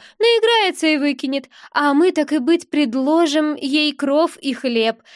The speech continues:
Только не очень много хлеба, а то еще растолстеет.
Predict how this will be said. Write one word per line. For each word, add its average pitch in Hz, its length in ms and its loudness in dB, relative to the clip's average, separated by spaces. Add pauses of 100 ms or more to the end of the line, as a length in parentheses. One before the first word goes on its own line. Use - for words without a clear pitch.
(160)
Только 311 360 0
не 339 180 2
очень 254 340 -2
много 262 420 -2
хлеба, 208 420 -4 (200)
а 254 100 0
то 269 100 -2
еще 269 240 2
растолстеет. 262 800 -2